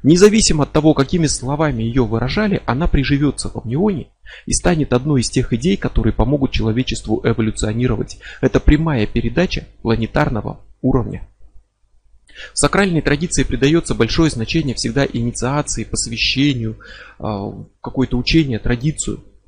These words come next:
Посвящение не изменит вас в секунду, не даст знаний и опыт, но оно откроет контакт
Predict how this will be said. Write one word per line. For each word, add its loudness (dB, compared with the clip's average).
Посвящение 2
не 0
изменит 0
вас -2
в -14
секунду, 0
не 0
даст -2
знаний -4
и -2
опыт, -4
но 2
оно 2
откроет 4
контакт -4